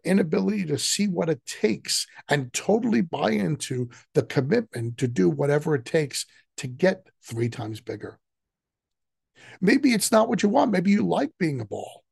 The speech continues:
That's okay. There's nothing wrong with being a ball if that's what you like. But if you're a ball who wants to be a balloon, you have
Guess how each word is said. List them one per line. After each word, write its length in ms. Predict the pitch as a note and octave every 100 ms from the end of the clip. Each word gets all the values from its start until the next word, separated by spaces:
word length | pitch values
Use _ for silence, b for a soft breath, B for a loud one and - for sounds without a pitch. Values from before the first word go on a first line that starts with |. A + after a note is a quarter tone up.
| -
That's 200 | B3 -
okay. 640 | D#4 - D#4 F#4+ C#4+ - _ _ _ _ _ _ b b
There's 200 | D#3 C#3
nothing 340 | D#3 E3+ G3 E3
wrong 300 | D#3 F#3+ F#3
with 160 | B2+
being 220 | D3+ D3+
a 60 | C#3+
ball 440 | B2+ G#3 - - _ b b b
if 140 | B2+
that's 240 | D3 B2+ C#3+
what 160 | A#2
you 60 | C3
like. 280 | F#3+ - - _ b b b _ _ _ _ _ _ -
But 120 | G3+
if 140 | G3 E3+
you're 140 | D#3+
a 60 | C3+
ball 340 | F#3+ A#3+ F#3+
who 100 | D3+
wants 340 | D3+ D3 D3+ -
to 80 |
be 120 | C3 C#3
a 80 |
balloon, 400 | B2+ C3 A3+ A#3+
you 140 | C3+ A#2+
have 380 | - - D3